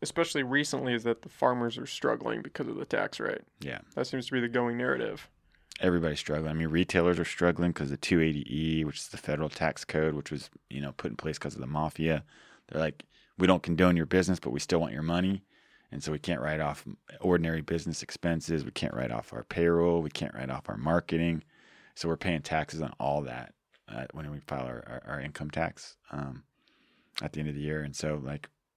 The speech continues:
Speaker 2: we're just taxed like crazy on all levels.
Speaker 1: two eighty E for the mafia, what is that?
Speaker 2: It was, uh,
Speaker 1: That's why you can't write stuff off? Is
Speaker 2: yeah,
Speaker 1: 'cause
Speaker 2: it's a,
Speaker 1: you fall
Speaker 2: it's
Speaker 1: under
Speaker 2: a
Speaker 1: that category?
Speaker 2: code in the tax,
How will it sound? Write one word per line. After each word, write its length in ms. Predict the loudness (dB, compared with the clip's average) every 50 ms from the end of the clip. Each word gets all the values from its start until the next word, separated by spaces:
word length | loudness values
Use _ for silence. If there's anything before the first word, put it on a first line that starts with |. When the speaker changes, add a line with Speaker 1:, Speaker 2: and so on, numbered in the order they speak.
| _ -4
Speaker 2:
we're 100 | -4 -4
just 240 | -4 -4 -8 -10 -8
taxed 520 | -6 -4 -4 -4 -4 -6 -10 -14 -18 -20 -20 _ _ _ _ _ _ _ _ _ _ _ _ _ _ _ _ _ _ _
like 140 | -8 -8 -8
crazy 360 | -8 -10 -10 -10 -10 -12 -12 -12
on 120 | -10 -10
all 120 | -10 -10 -10
levels. 400 | -12 -14 -14 -16 -18 -20 -20 -20 _ _ _ -20 -20 -18 _ -2
Speaker 1:
two 220 | 0 6 8 10
eighty 200 | 10 10 8 4 0 0 0 0
E 340 | 2 4 4 2 2 0 -2 -8 _ -20
for 220 | -20 -4 -2 0 0
the 80 | 4
mafia, 380 | 6 6 6 6 6 4 2 4
what 140 | 4 4 2
is 120 | 4 4
that? 340 | 6 6 6 6 4 0 -6 -12 -16 -16 -16 _ _ -20 -20 -20 -20 _ _ _ 4
Speaker 2:
It 120 | 6 8
was, 220 | 8 8 6 6 4
uh, 560 | 4 6 6 6 6 6 4 2 0 -2 -4 0 8 10
Speaker 1:
That's 200 | 10 10 10 10
why 140 | 10 10 10
you 140 | 10 6 4
can't 240 | 2 2 2 4
write 180 | 4 4 4 4
stuff 300 | 2 2 2 2 4 4
off? 220 | 4 6 6 4
Is 40 | 4
Speaker 2:
yeah, 120 | 4 6 6
Speaker 1:
'cause 60 | 4
Speaker 2:
it's 80 | 4 2
a, 20 |
Speaker 1:
you 40 | 0
fall 180 | 0 0 2 2
Speaker 2:
it's 140 | 4 4 4
Speaker 1:
under 60 | 4
Speaker 2:
a 20 | 4
Speaker 1:
that 40 | 6
category? 260 | 8 10 12 12 12 12
Speaker 2:
code 100 | 10 10
in 100 | 8 6
the 100 | 4 2
tax, 600 | 0 0 4 6 6 6 4 2 -2 -8 -10 -10